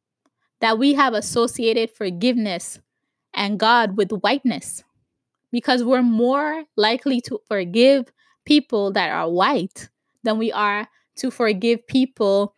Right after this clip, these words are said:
that look like us. So if it were truly just about forgiveness and being a good Christian, then we would forgive everybody.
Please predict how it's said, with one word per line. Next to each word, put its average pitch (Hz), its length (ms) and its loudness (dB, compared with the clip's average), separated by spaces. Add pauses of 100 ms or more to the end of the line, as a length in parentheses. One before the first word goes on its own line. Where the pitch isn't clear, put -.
(400)
that 214 360 0
look 254 240 -2
like 226 220 -2
us. - 340 -14 (540)
So 277 220 2
if 381 160 2
it 403 120 4
were 359 160 2
truly 330 400 0
just 226 280 0
about 220 340 -2
forgiveness 247 680 -2
and 214 120 -2
being 220 180 -4
a 190 80 -4
good 202 180 -4
Christian, 269 500 0
then 214 140 2
we 269 100 0
would 381 100 0
forgive 269 280 2
everybody. 269 580 2